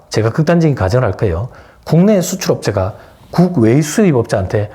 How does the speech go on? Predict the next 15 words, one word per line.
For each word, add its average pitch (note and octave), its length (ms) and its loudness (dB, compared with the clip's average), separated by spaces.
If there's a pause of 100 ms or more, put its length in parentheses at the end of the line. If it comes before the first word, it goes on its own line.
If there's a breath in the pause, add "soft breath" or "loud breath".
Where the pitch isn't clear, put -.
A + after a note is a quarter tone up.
(140 loud breath)
물건을, C#3 760 2
재화를 D3 540 2
수출을 C3+ 400 -4
한다고. F2+ 500 -6 (380 loud breath)
그럼 D#3+ 180 2
수출 F3 440 -2
대금을 B2+ 420 2
받아야 D3 260 2
될 F#2 140 -2
거 F#2 140 -4
아니야. F2 380 -8 (320 soft breath)
수출 A3 320 0
대금을 C3+ 380 2
받아야 D#3+ 260 2
되는데 F#2+ 560 -2